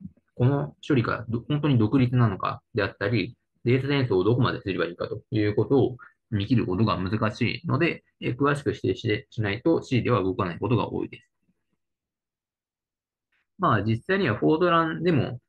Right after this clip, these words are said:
えー、きちんと実行するときには、まあ、ちゃんといろいろ指定することになるので、最終的な手間はそこまで変わらないかと思います。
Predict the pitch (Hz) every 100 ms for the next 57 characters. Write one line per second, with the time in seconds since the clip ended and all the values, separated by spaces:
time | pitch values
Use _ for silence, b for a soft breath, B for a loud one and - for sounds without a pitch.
0 | _ 117 92 92 87 85 82 82 - -
1 | - _ _ _ _ _ _ _ _ _
2 | _ _ - 180 110 104 110 107 123 110
3 | 120 131 123 98 101 95 98 - 104 98
4 | 101 101 104 95 90 110 101 113 104 95
5 | 117 107 95 101 107 131 110 - 170 180
6 | 180 175 160 147 147 160 101 - 117 131
7 | 107 - 92 90 85 85 - - 98 98
8 | 98